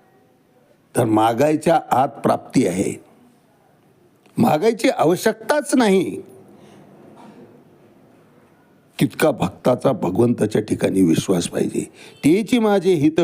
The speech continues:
करीती सकळ, जेने हा गोपाळ कृपा करी." सद्गुरूच्या ठिकाणी तितकी श्रद्धा पाहिजे की भगवंत प्राप्ती निश्चित करून देणार माझा गुरु. आणि गुरुच्या ठिकाणी सुद्धा,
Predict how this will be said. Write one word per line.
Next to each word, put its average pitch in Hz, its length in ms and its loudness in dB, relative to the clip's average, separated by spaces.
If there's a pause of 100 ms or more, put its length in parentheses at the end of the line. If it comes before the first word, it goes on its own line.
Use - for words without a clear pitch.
करीती 131 400 2
सकळ, 107 380 -2
जेने 139 440 2
हा 123 220 -2
गोपाळ 107 480 0
कृपा 90 460 -2
करी." - 280 -6 (280)
सद्गुरूच्या 151 520 0
ठिकाणी 135 380 0
तितकी 160 340 -2
श्रद्धा 90 440 -2
पाहिजे - 560 -6 (1160)
की 131 80 0
भगवंत 175 440 0
प्राप्ती 226 540 0
निश्चित 165 500 0 (100)
करून 190 240 2
देणार 131 280 2
माझा 104 280 -2
गुरु. 87 220 -2 (3750)
आणि 107 160 2
गुरुच्या 117 400 2
ठिकाणी 110 500 0
सुद्धा, 95 480 -2